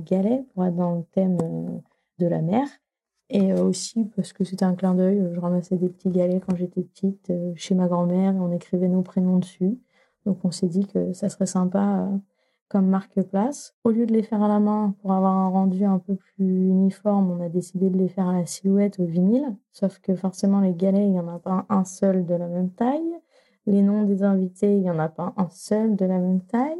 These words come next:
Que on a choisi une police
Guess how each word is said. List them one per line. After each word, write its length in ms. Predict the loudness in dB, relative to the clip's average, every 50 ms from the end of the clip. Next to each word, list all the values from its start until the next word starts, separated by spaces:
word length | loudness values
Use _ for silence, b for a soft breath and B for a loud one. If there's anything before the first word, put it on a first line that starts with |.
| -8 -10 -10 b b b b b b b b _ -8
Que 300 | -2 -2 0 0 0 0
on 160 | 0 0 2 2
a 100 | 0 -2
choisi 340 | -4 -4 -2 -2 0 2 2 2
une 180 | 4 4 2 0
police 760 | 0 -2 -2 -2 0 0 -2 -2 -2 -6 -8 -8 -10 -12 -14